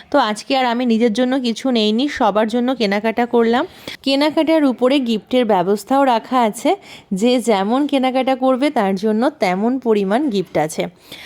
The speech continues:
তো চলো এবার বাড়ি ফেরার পালা। বাইরেটা দেখেই কিন্তু মনে হচ্ছে একটা উৎসব উৎসব ব্যাপার আছে। তো চলো আজকের মতো বিদায়, তোমরা ভালো থেকো, সুস্থ থেকো, দেখা হবে আবার নেক্সট ব্লগে খুব তাড়াতাড়ি।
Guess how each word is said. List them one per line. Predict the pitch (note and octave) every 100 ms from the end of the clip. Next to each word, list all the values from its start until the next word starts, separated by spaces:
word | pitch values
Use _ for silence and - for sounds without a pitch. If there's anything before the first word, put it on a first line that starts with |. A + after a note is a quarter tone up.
| -
তো | - D4+
চলো | D4+ C4+ A#3+ C#4
এবার | C#4 A#3 A#3+
বাড়ি | G3 F3+ G3+
ফেরার | - A3+ G#3+ A3
পালা। | A3 G3+ F3+ G3 F4 -
বাইরেটা | A3 A3 A#3 A#3 B3+ C4+
দেখেই | A#3 A#3 C#4
কিন্তু | C4 B3+ D4+
মনে | F#4+ A#3 A#3+
হচ্ছে | B3+ A3 C#4+
একটা | G#3+ D#4
উৎসব | E4+ A#3 - C4 A3+
উৎসব | A#3 - D#4
ব্যাপার | A#3 E3 - G3
আছে। | E3+ F3+ G3
তো | A3+
চলো | C#4+ C4+ A3+ B3+
আজকের | A#3+ G#3 - A#3+
মতো | B3 C4+
বিদায়, | A3 G#3+ A3+ C4+
তোমরা | C4+ G#3+ G#3+
ভালো | G#3+ G3 A3
থেকো, | A#3+ B3 B3+ D4+
সুস্থ | A#3 G#3 A#3
থেকো, | B3+ A#3+ D4
দেখা | A#3+ F3 F3 A#3+
হবে | A#3+ G#3
আবার | A#3 G#3+ D#4+
নেক্সট | B3 G3+ -
ব্লগে | G3 G3+ F#3 G#3
খুব | G4 C#4 -
তাড়াতাড়ি। | F#3+ D#3+ E3+